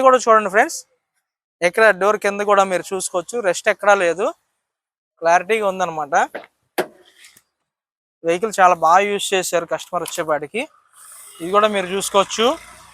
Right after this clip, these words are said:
వెదర్ షీల్డ్ అన్నీ ఓపెన్ చేసి చూపిస్తాను. ఈ పంచ్ మార్క్స్ చూసుకోవచ్చు, రోబోటిక్ పంచ్ మార్క్స్ అనమాట. ఎక్కడా డిస్టర్బెన్స్ కాలేదు, అంతా ఒరిజినల్ గా ఉందండి వెహికల్ వచ్చేపాటికి. వీడియో మొత్తం చూడండి, మొత్తం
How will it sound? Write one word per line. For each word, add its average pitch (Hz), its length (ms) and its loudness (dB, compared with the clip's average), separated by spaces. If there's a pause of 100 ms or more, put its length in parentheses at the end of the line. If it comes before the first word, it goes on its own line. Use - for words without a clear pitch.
(200)
వెదర్ 202 260 -2
షీల్డ్ 226 300 0
అన్నీ 240 180 2 (100)
ఓపెన్ 226 260 -2
చేసి - 180 -4
చూపిస్తాను. 208 480 0 (460)
ఈ 180 40 -12 (100)
పంచ్ 202 240 -2
మార్క్స్ 240 260 2
చూసుకోవచ్చు, 226 500 -2 (800)
రోబోటిక్ 240 380 2
పంచ్ 214 240 -2
మార్క్స్ 214 240 0
అనమాట. 196 260 0 (1900)
ఎక్కడా 247 200 8 (100)
డిస్టర్బెన్స్ 226 480 0
కాలేదు, 214 380 4 (1400)
అంతా 170 180 2 (120)
ఒరిజినల్ 190 400 0
గా 202 60 4 (100)
ఉందండి 175 320 -4 (120)
వెహికల్ 180 300 -4
వచ్చేపాటికి. 165 560 -4 (540)
వీడియో 269 180 4 (100)
మొత్తం 302 300 2
చూడండి, 240 280 0 (100)
మొత్తం 247 220 2